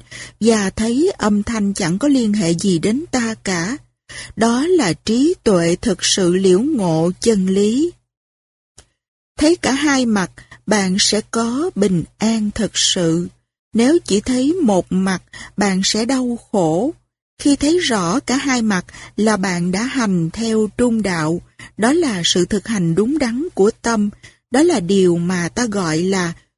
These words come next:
tu chánh tri kiến hay làm theo sự hiểu biết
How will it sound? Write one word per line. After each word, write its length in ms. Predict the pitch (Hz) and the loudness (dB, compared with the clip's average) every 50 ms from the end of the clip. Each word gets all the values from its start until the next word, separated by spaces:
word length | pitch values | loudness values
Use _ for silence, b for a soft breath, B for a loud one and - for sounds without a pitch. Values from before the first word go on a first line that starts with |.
| _ _ _ | _ _ _
tu 300 | 247 247 240 233 226 208 | 4 4 4 4 2 0
chánh 440 | - _ - 233 233 240 277 330 370 - _ | -2 _ -2 0 0 0 -2 -2 -4 -6 _
tri 200 | - 233 226 196 - _ _ - | -2 -2 -2 -2 -2 _ _ -2
kiến 340 | 226 233 240 254 294 370 403 - _ _ _ _ _ | 0 2 2 2 0 -2 -4 -10 _ _ _ _ _
hay 180 | - 262 262 254 | 0 2 2 4
làm 300 | 233 220 196 180 165 165 | 2 0 0 -2 -2 -2
theo 300 | - 233 240 233 220 208 | -2 -2 -2 -2 -2 -2
sự 220 | - - 170 170 | 0 0 0 2
hiểu 220 | 196 170 165 196 220 | 2 2 2 2 2
biết 320 | 202 240 262 302 370 - | 2 2 4 4 2 0